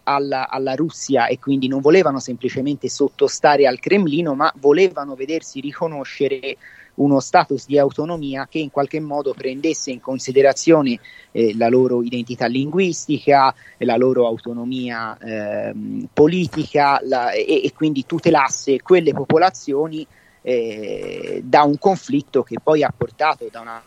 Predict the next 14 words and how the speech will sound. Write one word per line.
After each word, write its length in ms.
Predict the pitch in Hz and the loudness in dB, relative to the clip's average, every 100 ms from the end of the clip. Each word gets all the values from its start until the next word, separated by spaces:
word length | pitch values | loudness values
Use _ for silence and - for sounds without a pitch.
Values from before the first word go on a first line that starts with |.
| - | -6
parte 320 | 151 127 123 | -4 -4 -10
e 40 | |
dall'altra, 640 | 120 151 120 113 120 - 110 | -8 -6 -6 -8 -8 -10 -10
ma 240 | 120 123 | -8 -10
il 120 | 117 117 | -10 -14
numero 260 | 131 123 | -12 -12
delle 240 | 117 117 120 | -12 -14 -14
vittime 360 | 143 _ 117 | -16 _ -12
a 60 | 110 | -12
quindicimila, 760 | - 113 117 - 135 143 110 - | -8 -10 -10 -6 -2 -2 -2 -4
quindi 260 | - 120 113 | -4 -4 -6
insomma 420 | - 127 110 - | -4 -4 -4 -12
è 100 | - | -16
stata 440 | - 135 - 113 | -4 -2 0 -2